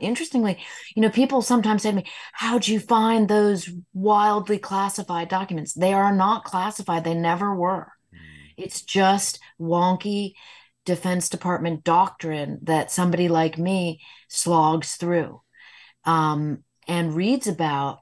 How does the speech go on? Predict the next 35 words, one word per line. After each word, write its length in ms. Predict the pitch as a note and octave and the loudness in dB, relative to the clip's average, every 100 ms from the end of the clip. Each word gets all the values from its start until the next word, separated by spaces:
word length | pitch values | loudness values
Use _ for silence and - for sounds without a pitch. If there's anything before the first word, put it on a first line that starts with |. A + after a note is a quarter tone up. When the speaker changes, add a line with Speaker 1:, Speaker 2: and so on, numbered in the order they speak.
| _ | _
Speaker 1:
and 340 | E3 E3 D#3+ | -2 -2 -4
says, 480 | C#3+ - F3+ E3 D3+ | -6 -6 -2 0 0
"What, 300 | D3+ G3 A#3 | -2 -2 -2
wait, 340 | D#3 D#3+ G3 E3 | -4 -2 -2 2
what 160 | F3+ | 2
does 160 | G#3+ A3+ | 2 2
this 220 | G3+ - | -2 0
mean?" 260 | A#3+ D4 G3 | 0 2 0
And 100 | F3 | 0
then 120 | F3+ | -2
interviews 560 | F3 F3+ F#3+ E3+ F3+ D#3+ | -2 -2 -2 -2 -2 -2
experts, 640 | D3 - - D#3+ G3+ - - - - | -4 -8 -6 -6 -6 -10 -14 -18 -6
both 360 | D#3+ F3 E3+ D#3+ - | 4 6 6 2 -8
s-, 160 | - - | -6 -2
in 120 | F#3 E3 | 0 -2
the 60 | |
civilian 560 | D#3 F3 E3+ F3 F3 F3 | 0 0 2 2 2 0
sector 420 | E3+ D#3 - E3 | -2 -6 -2 0
and 140 | D3+ D3+ | 2 2
also 400 | D#3+ D#3 E3 D#3+ | 2 0 -2 0
in 180 | D3+ | 0
the, 180 | D3 C#3+ C#3+ - - - _ _ _ | 0 -2 -6 -20 -20 -20 _ _ _
in 240 | D#3 D3+ | 0 2
the 300 | D3 D3+ D3 | 2 2 0
military 840 | C#3+ E3 G#3 B3+ F3 D#3 C#3+ C#3+ - | 2 2 2 2 0 -2 -2 -6 -6
and 140 | D3+ | -6
intelligence 520 | D3+ F3+ A3+ A#3+ G3+ | -4 0 2 2 0
community 480 | - D#3 D3+ D3 D3 | -2 -4 -2 -2 -2
world 440 | D3 D3 C#3+ D3 - | 0 0 0 -4 -6
to 100 | D#3 | -2
say, 600 | - E3 D3 C#3+ C#3+ D3 _ _ _ _ _ | -2 -2 -2 -4 -6 -8 _ _ _ _ _
"What 140 | - F3+ | 0 2
does 160 | F3+ | 4
this 220 | D#3+ D3 - | 2 -2 -6
mean?" 280 | B2 - | -10 -10